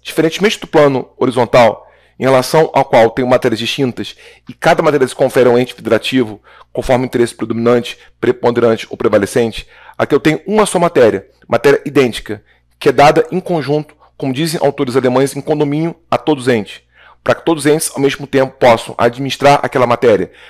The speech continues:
legislar sobre aquela matéria, tributar aquela matéria. Então aqui nós temos outra ideia, matéria idêntica, uma só matéria, dada em condomínio, em conjunto, a todos os entes ao mesmo tempo,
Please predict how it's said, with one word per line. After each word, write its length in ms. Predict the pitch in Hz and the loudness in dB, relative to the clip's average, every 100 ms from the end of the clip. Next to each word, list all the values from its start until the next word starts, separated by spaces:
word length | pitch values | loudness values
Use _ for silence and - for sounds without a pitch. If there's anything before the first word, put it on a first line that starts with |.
| - | -6
legislar 720 | 113 135 135 127 131 139 - - | 0 2 2 2 4 4 0 -14
sobre 200 | 120 117 | -6 -2
aquela 160 | 117 | 0
matéria, 440 | 120 - 110 92 - _ - | 2 2 2 2 -6 _ -8
tributar 680 | 139 135 135 143 131 - _ | -4 -4 0 2 2 0 _
aquela 240 | - 113 107 | -4 0 0
matéria. 480 | 104 104 90 80 _ _ _ _ _ _ _ _ - | 2 2 0 -4 _ _ _ _ _ _ _ _ -14
Então 160 | - 123 | -4 -2
aqui 320 | - 156 165 135 | -2 -6 -6 -4
nós 160 | 123 | -4
temos 260 | 160 147 - | -2 -4 -2
outra 240 | 147 165 175 | 0 2 2
ideia, 400 | 139 110 92 - _ - _ | 4 4 2 -6 _ -20 _
matéria 340 | 120 - 143 - | -2 2 2 2
idêntica, 580 | 131 135 123 - - - - | 0 2 2 -2 -6 -8 -4
uma 200 | 170 160 | -2 -2
só 100 | 156 | 0
matéria, 540 | 143 139 110 92 - _ _ _ | 0 2 2 2 -6 _ _ _
dada 360 | - 127 127 127 - | 0 4 4 2 -2
em 100 | 175 | -4
condomínio, 520 | 160 147 139 156 - | -2 -2 -2 -4 -6
em 80 | 160 | -6
conjunto, 560 | 156 135 156 175 - - | -4 -2 -2 -4 -6 -6
a 120 | 123 | -2
todos 260 | 165 156 | 0 0
os 80 | 139 | 0
entes 120 | 151 | -2
ao 40 | 147 | -4
mesmo 180 | 147 151 | -6 -4
tempo, 320 | 135 104 | -2 -2